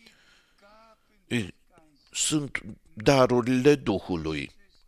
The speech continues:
Sunt nouă daruri ale Duhului.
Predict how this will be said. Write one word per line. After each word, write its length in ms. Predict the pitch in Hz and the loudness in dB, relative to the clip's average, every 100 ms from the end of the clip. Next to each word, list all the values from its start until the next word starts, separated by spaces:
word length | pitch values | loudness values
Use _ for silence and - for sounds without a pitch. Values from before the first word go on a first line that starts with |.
| - _ - | -20 _ -18
Sunt 380 | - - 123 117 | -4 -2 0 -2
nouă 280 | 123 139 117 | -2 0 -2
daruri 880 | 95 127 117 95 85 87 80 73 - | 2 4 6 6 4 -2 -4 -8 -14
ale 300 | - 87 101 | -4 0 0
Duhului. 760 | 104 131 127 95 82 78 69 | 0 -2 -2 -6 -4 -6 -8